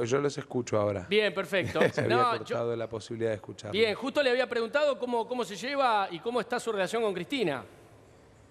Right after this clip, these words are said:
Speaker 1: No, bien, la verdad es que tengo un profundo respeto. Creo además que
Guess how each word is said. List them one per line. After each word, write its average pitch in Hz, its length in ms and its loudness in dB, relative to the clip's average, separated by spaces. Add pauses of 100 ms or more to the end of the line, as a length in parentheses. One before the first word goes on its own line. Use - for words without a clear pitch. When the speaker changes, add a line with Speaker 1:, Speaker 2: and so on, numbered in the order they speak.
(3000)
Speaker 1:
No, 175 160 6
bien, 180 380 4
la 160 100 4
verdad 156 320 4
es 156 100 -2
que - 120 -4
tengo 127 1040 -2 (120)
un 117 80 -12
profundo 135 440 0
respeto. 135 760 0 (360)
Creo 127 260 4
además 120 420 0
que 107 720 -2